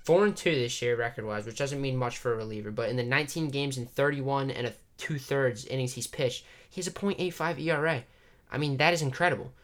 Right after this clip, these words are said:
It's absolutely insane numbers. He should be the closer. Uh, he's got a point six nine whip, which is another insane stat.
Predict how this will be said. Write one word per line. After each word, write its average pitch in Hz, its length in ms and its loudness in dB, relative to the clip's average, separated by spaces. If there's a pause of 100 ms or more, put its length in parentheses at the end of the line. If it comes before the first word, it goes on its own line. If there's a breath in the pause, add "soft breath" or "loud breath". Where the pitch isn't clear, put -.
(140)
It's - 260 -8
absolutely 165 580 4
insane 147 380 0
numbers. 127 320 -2
He 143 120 -6
should 165 280 -2
be 165 80 -2
the 139 80 -2
closer. 123 480 0 (360 soft breath)
Uh, 117 120 4
he's 123 140 0
got 139 160 2
a - 20 -10
point 180 200 2
six 165 260 0
nine 151 180 2
whip, 135 220 2
which 127 160 -2
is 123 60 -2
another 135 240 0
insane 147 840 2
stat. 117 400 0